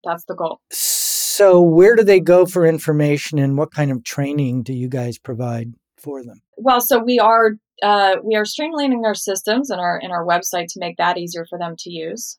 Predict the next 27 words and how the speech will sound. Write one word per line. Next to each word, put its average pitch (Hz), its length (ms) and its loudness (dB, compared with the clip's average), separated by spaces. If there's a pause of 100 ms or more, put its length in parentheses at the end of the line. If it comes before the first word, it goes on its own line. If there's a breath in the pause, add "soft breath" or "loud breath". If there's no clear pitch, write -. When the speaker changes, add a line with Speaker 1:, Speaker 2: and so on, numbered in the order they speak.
Speaker 1:
Um, 170 480 -12
and 175 140 -14
we're 170 140 -8
on 180 320 -8
a 180 100 -10
number 180 260 -8
of 180 100 -14
the 175 60 -10
different 175 320 -12
platforms 175 500 -10
that 170 160 -18
they 170 140 -12
can 170 540 -14
search, 170 480 -14
um, 165 540 -14
scores 170 600 -10
and 175 100 -16
information. 170 720 -14 (160)
But 180 160 -6
we're 190 200 -6
also, 208 680 0
we've 220 180 -6
made 220 180 -2
a 180 220 -2 (120)
renewed 202 380 -4
commitment 190 480 -10 (140)
to, 180 440 -8